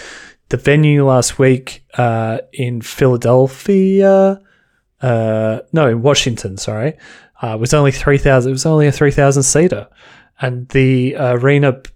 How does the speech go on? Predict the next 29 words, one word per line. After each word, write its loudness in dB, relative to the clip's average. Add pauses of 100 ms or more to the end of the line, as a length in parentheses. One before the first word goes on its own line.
(140)
the -2
week 2
before, 2
which -2
was -4
in -4
Philly, 0
was -4
five -4
thousand. -2 (720)
Um, -4 (800)
you -6
know, -2
I -2
mean, -2
they're 2
not 0
bad 0
houses. 0
Like, -2
they're, 2 (140)
they're 2 (160)
good 2
audiences, -2
three -2
thousand, 0
five 0
thousand. -4 (1120)
But 0